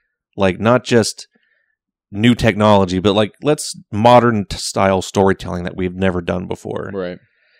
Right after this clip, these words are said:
Speaker 1: We're gonna Batman Begins it.
Speaker 2: <laughs>
Speaker 1: And it worked really well. And then this, you, the,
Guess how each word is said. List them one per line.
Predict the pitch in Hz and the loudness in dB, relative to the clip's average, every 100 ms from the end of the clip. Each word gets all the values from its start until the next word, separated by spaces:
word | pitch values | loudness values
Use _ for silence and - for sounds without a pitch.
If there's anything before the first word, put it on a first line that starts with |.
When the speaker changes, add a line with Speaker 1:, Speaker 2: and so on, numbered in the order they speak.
| _ _ _ | _ _ _
Speaker 1:
We're | 101 | 2
gonna | 117 | 4
Batman | 104 117 110 101 | 6 6 4 2
Begins | 92 95 82 | 2 0 -2
it. | 85 - _ - - - - _ | -8 -12 _ -18 -18 -20 -20 _
Speaker 2:
<laughs> | 311 - - - _ _ _ _ _ _ | -8 -8 -14 -20 _ _ _ _ _ _
Speaker 1:
And | 110 | 0
it | 107 | 2
worked | 131 123 | 2 2
really | 110 | 6
well. | 104 92 85 - _ _ _ _ _ | 6 6 2 -12 _ _ _ _ _
And | 104 | 2
then | 117 117 | 4 4
this, | 104 - | 2 -2
you, | - 87 - - - | -6 -8 -8 -14 -18
the, | - 107 107 | -4 -2 -2